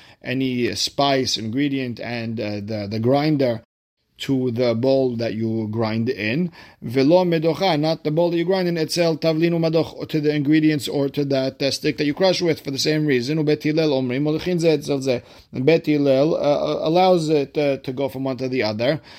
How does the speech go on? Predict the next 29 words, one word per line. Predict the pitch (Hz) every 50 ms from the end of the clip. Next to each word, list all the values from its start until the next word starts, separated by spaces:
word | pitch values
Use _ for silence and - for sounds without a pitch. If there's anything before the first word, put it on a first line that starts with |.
| - - - _
And, | - - 127 127 127 127 135 135 -
uh, | -
you | 139 135
see, | 131 - 156 151
see, | - 180
Bet | 175 170 160 170
Shammai | 170 165 165 180 180 175
says, | 170 - - 190 170 151 143
"We're | 147 151 156
worried | 160 190 180 170 170 170 156
that | 156 151 143 -
you | 160 156
might | 156 151 147 151 143
change | - 151 143 127 139
your | 147
mind. | 143 139 123 113 113
If | 110 95 113
I | 117
bring | 123 143 147 143
the | 135 123
cow | - - 139 139 135 127 120 117
there, | 107 127 147 160 160 156 151 147
if | 127 -
I | 110
bring | 110 110 123 127 127 120
the | 117 123
grinding | 120 135 135 135 135 131 120
stuff | 107 - 123 113 104 113
there, | 147 175 180 170 165 160